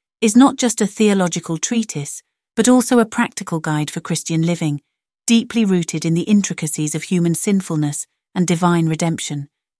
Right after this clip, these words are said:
In the beginning, Paul sets the stage by emphasizing the dual nature of Christ as both a descendant of David and a powerful Son of God, a declaration that underpins the gospel's authority and reach.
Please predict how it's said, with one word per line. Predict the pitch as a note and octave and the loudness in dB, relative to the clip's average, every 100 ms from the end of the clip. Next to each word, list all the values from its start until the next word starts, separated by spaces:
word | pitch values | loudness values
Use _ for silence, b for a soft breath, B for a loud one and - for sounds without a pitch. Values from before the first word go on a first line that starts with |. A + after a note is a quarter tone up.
| _ _ _ _ - | _ _ _ _ 4
In | C#4 | 6
the | D4+ | 6
beginning, | C#4 G3+ E3 D3 D3+ _ _ _ - | 4 2 0 -2 -6 _ _ _ 0
Paul | A#3 A3+ | 2 4
sets | - - - | 0 -4 -4
the | G3+ | -6
stage | - E3+ D3+ D3 | -4 -4 -4 -4
by | - F3+ | -4 -2
emphasizing | G3 F#3 G3 - E3+ D#3 D#3+ | 0 -2 -4 -4 -2 -2 -2
the | E3 | -2
dual | - G#3 A3 | -2 0 2
nature | G3+ D#3 - F3 | 2 2 -2 -6
of | D#3+ | -8
Christ | - E3 D3+ D3 - _ _ _ | -6 -6 -4 -6 -12 _ _ _
as | G3 | -2
both | G3+ G3+ G3 | 2 2 2
a | |
descendant | F#3 F3+ A#3+ A3 E3+ D3 | -2 0 2 2 2 -2
of | D#3 | -4
David | F#3 F3+ E3+ C#3 - _ _ _ | -2 0 -2 -6 -10 _ _ _
and | F#3 | -2
a | F3 | 0
powerful | - G#3 F#3+ - E3 | 0 0 0 0 -4
Son | - E3+ | -2 -2
of | D#3+ | -2
God, | - F3+ D3 - _ _ _ _ _ _ - | -2 -4 -4 -8 _ _ _ _ _ _ 0
a | |
declaration | G3+ A3 - G#3+ A3 G#3+ E3+ | 2 2 2 4 4 2 2
that | D#3+ | 0
underpins | D#3+ F3+ F3 - A3 G3 - | 2 2 2 0 2 2 0
the | E3 | -2
gospel's | F3 - E3 D#3 | -2 -2 -6 -6
authority | D#3+ G3 F3+ D#3 C#3+ | -4 -2 -2 -2 -4
and | D3 E3 | -4 -2
reach. | E3+ D3+ - | -4 -6 -10